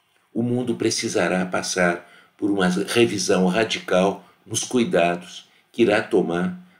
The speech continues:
para garantir um terceiro tempo digno para todas as pessoas que passarem dos cem anos. A cada novo dia,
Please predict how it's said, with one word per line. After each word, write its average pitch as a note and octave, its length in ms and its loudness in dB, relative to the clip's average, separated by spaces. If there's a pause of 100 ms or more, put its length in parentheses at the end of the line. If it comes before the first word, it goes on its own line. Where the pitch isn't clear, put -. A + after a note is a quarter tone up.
para F#2+ 100 0
garantir G2+ 460 0
um A2+ 100 -2
terceiro - 480 0
tempo F#2+ 480 -2 (180)
digno G#2+ 560 -6 (320)
para F#2+ 180 2
todas F#2 360 4
as F#2+ 100 -4
pessoas F#2+ 520 -2
que - 100 -10
passarem F#2 640 0
dos G2+ 400 0 (180)
cem G2 360 -2
anos. - 500 -6 (540)
A - 80 -16
cada F2+ 340 -4
novo A2 380 0
dia, G2 420 -2